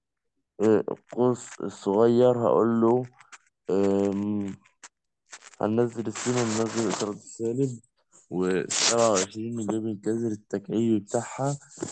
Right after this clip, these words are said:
الجذر التكعيبي بتاع السبعة وعشرين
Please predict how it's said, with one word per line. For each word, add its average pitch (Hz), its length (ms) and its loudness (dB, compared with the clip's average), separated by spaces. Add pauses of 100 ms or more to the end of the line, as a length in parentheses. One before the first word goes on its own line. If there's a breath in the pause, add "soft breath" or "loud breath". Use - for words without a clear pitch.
(340)
الجذر 113 480 -2
التكعيبي 101 840 -4 (440)
بتاع 104 580 0 (800)
السبعة 110 680 -2
وعشرين 101 880 -4